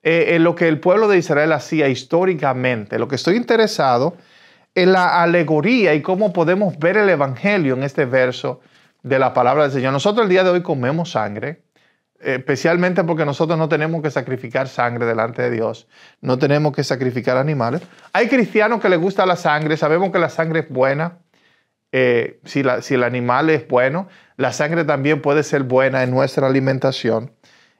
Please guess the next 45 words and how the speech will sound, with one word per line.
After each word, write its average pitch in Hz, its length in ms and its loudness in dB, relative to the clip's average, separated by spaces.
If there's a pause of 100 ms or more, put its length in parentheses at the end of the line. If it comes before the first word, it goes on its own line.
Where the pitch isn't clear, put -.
Eh, 123 160 0
hay 123 120 2
personas 135 420 -2
que 135 100 -4
cocinan 135 400 -6
la - 120 -2
sangre 117 320 -4
y - 20 -8
se 117 120 -8
la 113 140 -2
comen. 135 320 -2
No 131 80 -2
tengo 180 240 0
ningún 151 200 -2
problema 139 420 -2
con 117 200 -10
esto. - 360 -6 (540)
¿Entiendes? 127 400 0
Eso 143 80 0
era 143 80 0
una 143 180 0
ley 139 220 2
para 147 240 0
Israel, 143 400 0
eso 143 140 -2
era 131 80 0
algo 139 200 0
que 135 160 0
ellos 135 260 0
hacían, 185 460 0 (300)
no 147 120 -2
tiene 165 240 0
que 143 140 0
ver 139 160 0
nada 143 300 0
con 123 160 -8
nosotros. 120 560 -4 (360)
Lo 185 200 2
que 190 100 2
sí 214 160 0
tiene 320 300 -2
que 208 140 0
ver 208 220 2
con 202 220 0
nosotros 156 720 -2